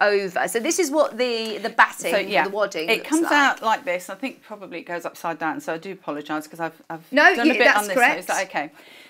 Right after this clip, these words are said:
Speaker 2: So, um, what you've got, every piece is numbered. Uh, this is insulated batting, so you just need to be a bit
Speaker 1: What does
Speaker 2: aware.
Speaker 1: that mean?
Speaker 2: It's got metal in it, um, and it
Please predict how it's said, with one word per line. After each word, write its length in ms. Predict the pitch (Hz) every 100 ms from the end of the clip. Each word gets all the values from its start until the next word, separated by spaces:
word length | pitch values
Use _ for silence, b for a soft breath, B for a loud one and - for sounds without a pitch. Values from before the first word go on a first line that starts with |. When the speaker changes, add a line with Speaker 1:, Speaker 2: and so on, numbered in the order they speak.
| B
Speaker 2:
So, 300 | - 240 233
um, 280 | 226 220 214
what 140 | 247 254
you've 140 | 262
got, 160 | 247 -
every 420 | 277 285 285 285
piece 380 | 277 262 233 -
is 140 | 208
numbered. 440 | 202 175 170 233 277 - _ _ _ _ -
Uh, 200 | 190 190 185
this 240 | 277 277
is 200 | 285 262 -
insulated 920 | 226 233 - 190 175 175 - 175 - _ - _ -
batting, 680 | 160 - - 131 143 175 -
so 180 | - 180
you 180 | 160
just 200 | 185 240
need 120 | 277 262
to 60 | -
be 120 | 220
a 40 |
bit 160 | 214 220
Speaker 1:
What 60 | 254
does 40 |
Speaker 2:
aware. 140 | 311 175 160
Speaker 1:
that 120 | 214
mean? 460 | 196 - - - 247
Speaker 2:
It's 140 | -
got 200 | 302 -
metal 640 | 254 262 262 - 151 151 -
in 180 | 165 156
it, 440 | - 196 - - -
um, 380 | 202 196 196 196
and 140 | 196 202
it 180 | -